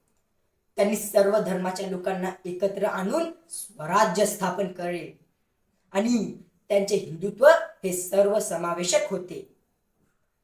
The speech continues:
राजकीय षडयंत्र देखील समाज फोडण्याचे एक महत्त्वाचे साधन आहे. काही राजकीय मंडळी आपल्या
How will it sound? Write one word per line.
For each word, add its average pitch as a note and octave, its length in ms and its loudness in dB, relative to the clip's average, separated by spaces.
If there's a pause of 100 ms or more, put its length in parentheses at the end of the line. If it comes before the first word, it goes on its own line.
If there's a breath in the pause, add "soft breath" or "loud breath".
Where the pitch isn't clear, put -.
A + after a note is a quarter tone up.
(360)
राजकीय A3+ 460 0
षडयंत्र G3+ 580 0
देखील D#4 440 -4 (140)
समाज G3 520 -2
फोडण्याचे F3+ 420 -4
एक - 260 -10
महत्त्वाचे G3+ 640 -2
साधन D#3+ 360 -8
आहे. - 200 -16 (920)
काही A3 260 -2
राजकीय F3+ 420 -2
मंडळी E3+ 600 -4 (320)
आपल्या G3+ 300 -2